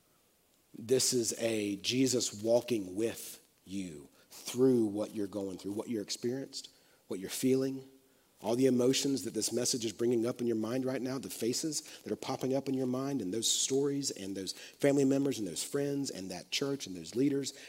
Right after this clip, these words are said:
and all that stuff is happening. I need you to understand something. Jesus wants to come away out of and walk with you when he says, "Follow."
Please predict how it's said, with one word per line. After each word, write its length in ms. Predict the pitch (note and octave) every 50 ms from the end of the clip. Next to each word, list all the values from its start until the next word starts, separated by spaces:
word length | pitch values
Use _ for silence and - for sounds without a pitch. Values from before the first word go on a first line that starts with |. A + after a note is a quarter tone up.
| - -
and 80 | F2+
all 160 | F2+ A2+ C#3
that 160 | C#3+ D#3+ D3+ -
stuff 240 | - D#3 D#3 -
is 100 | - A#2+
happening. 400 | - - B2 B2 - A#2 G2 G2
I 40 | G2+
need 160 | A#2 C3 C3+
you 40 | C3
to 40 | B2+
understand 380 | A#2+ A#2+ A2 - C#3 D3 - -
something. 280 | - - - - - - - - - - - - - - _ _ - -
Jesus 580 | G#2 G#2 G2 A2+ B2+ C#3 C3+ B2 C3 A#2 - -
wants 440 | A#2+ A#2 A2+ A2+ A2 - - - -
to 140 | - - G2+ - -
come 220 | - - C3 A2+
away 640 | G#2+ G2+ F#2+ G2+ A2 B2 B2+ G#2+ E2+ F2 G#2 A#2 A#2+ - - -
out 260 | - G#2+ A2+ A#2 A2 - -
of 340 | G#2+ F#2+ F#2 F2+ F#2 F2+ - -
and 260 | - A#2 G2 F#2 F#2+
walk 300 | F#2+ G#2+ G#2 G2 - - F2 F2+
with 400 | G#2 F#2+ - - - - - -
you 300 | - F2 E2+ D#2 C#2+ C2 C2+ - - _ _ _ _ _ -
when 120 | - G2 F#2+
he 80 | F2
says, 680 | F2 - - G2+ E2+ E2 D#2+ D2+ - - - - - -
"Follow." 880 | - - - - - B2 G#2+ G2 F#2+ G2 - D3 D3 C#3 C3+ B2+ A2+ A2+